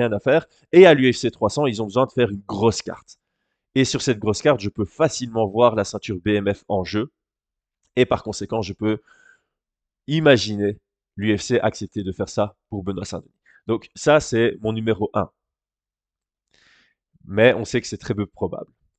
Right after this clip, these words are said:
Et comme c'est très peu pro-, probable, j'ai un numéro deux qui est peut-être le choix le plus probable, mais qui dépend essentiellement de si l'U F C revient prochainement à l'U F C, à, à Paris. Donc, si on a un U F C Paris, disons, en avril,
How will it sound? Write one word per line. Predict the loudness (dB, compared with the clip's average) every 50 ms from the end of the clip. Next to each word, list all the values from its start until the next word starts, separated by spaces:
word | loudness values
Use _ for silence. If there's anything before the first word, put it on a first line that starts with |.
| _
Et | -12 -6
comme | 2 2 2 2
c'est | 2 -6 -10
très | -6 -8 -8
peu | -6 -6 -6
pro-, | -4 -4 -6
probable, | -6 -6 -8 -6 0 4 6 6 6 4 0 -6
j'ai | -6 -4 0 2
un | 2 2
numéro | 0 0 -2 -2 -2 -2 -6
deux | -2 0 0 0
qui | 0 -2 -6
est | -6 -6
peut-être | -6 -6 0 0 0 0 -2 _ _ _
le | -4 0 2 2
choix | 2 2 0 4 4 4 4
le | 4 2 0 0 0 -2
plus | -2 -4 -10 -10 -10
probable, | -10 -6 -4 2 4 4 4 4 2 -2
mais | -2 -2
qui | -2 -4 -14 -6
dépend | -6 -6 -2 0 0 0 -2 -6 _ 2
essentiellement | 2 2 2 0 -4 -6 -6 -6 -4 -6 -4 -2 -2 -2 -2 -4 _ _ _ _ _ _
de | -6 -6
si | -6 -4 -6 -6
l'U | -4 0 0 0 0
F |
C | 0 -2 -2
revient | -2 -2 0 -2 -2 0 0 -2 -2 -2
prochainement | -4 -8 -8 -8 -8 -6 -2 -2 -2 -2 -2
à | -4
l'U | -2 -2 -2 -4
F | -4 -8
C, | -16 -4
à, | 0 0 0 2 0 -2 -4
à | -2
Paris. | -2 -2 -4 -4 -8 _ -20 _ _ _ _ _
Donc, | -10 -10 -10
si | -10 -10 -8 -6 -6 -6 -6 -8 _
on | -10 -4 0 0
a | 0 0 0 -2
un | -2 -2
U | -2 -2 -2 -4
F | -4
C | -6 -6 -2
Paris, | -2 -2 -2 -2 -6 -8 -12 _ _ _ _ _ _ _ _ _
disons, | -12 -12 -8 -6 -4 -4 -4 -4 -6 -10 _ _ _ _ _ _ _ _ _ _ _ _ _ _ _ _ _ _ _
en | -2 0 2 4
avril, | 2 2 2 0 -2 -2 -2 -2 -4